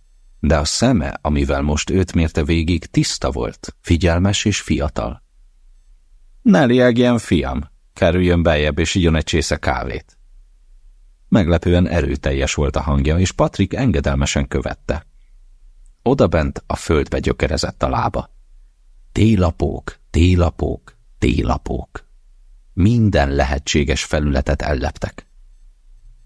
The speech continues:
„Na, mit szól? Hát nem nagyszerűek?” Patrik nem tudta, mit feleljen, és beletelt egy kis időbe, mire összedadogott valami választ. „De, de, teljesen. Fantasztikus.”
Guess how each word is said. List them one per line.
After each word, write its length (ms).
„Na, 220
mit 200
szól? 440
Hát 220
nem 220
nagyszerűek?” 880
Patrik 400
nem 180
tudta, 280
mit 200
feleljen, 440
és 140
beletelt 560
egy 120
kis 200
időbe, 320
mire 240
összedadogott 760
valami 300
választ. 600
„De, 680
de, 480
teljesen. 580
Fantasztikus.” 960